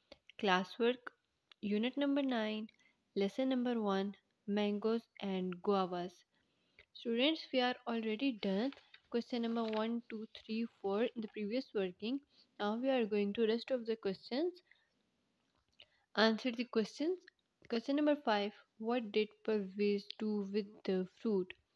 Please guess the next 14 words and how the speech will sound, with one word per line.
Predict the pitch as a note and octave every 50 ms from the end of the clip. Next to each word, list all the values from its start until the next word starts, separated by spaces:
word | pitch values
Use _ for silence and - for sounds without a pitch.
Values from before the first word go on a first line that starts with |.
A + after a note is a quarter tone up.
| _ - - _ _ _ -
जो | A3
परवेज | A3 - A#3 A3 G#3+ G3+ - G3+ G#3 A#3 A#3+ - -
है | G#3+ G#3 G3+
उसने | - - A3 - - A3+ A#3 B3
फल | - - - A3+ G3+ G3+
के | - - A3+
साथ | - - A#3 A3+ A#3 - - -
क्या | - C4 C4
किया? | C4 C4 - G#3 F#3+ F3+ E3+ F#3 F3 _ _ _ _ _ _ _ _ _ _ _ _ _ _ -
आंसर, | A#3 G#3 G3+ G3 F#3+ - - G#3+ A3+ C4 - - - _ _ _ _ _ _ _ _ -
परवेज | - A3+ A3+ A3 G#3+ A3 A3 A3+ A#3+ B3 - - -
sold | - - - A3+ G#3+ G#3 A3 A3+ A3
the | - - - G#3 G#3 G#3+
fruit | G#3 - - A3 G#3+ G#3+ G#3+ G#3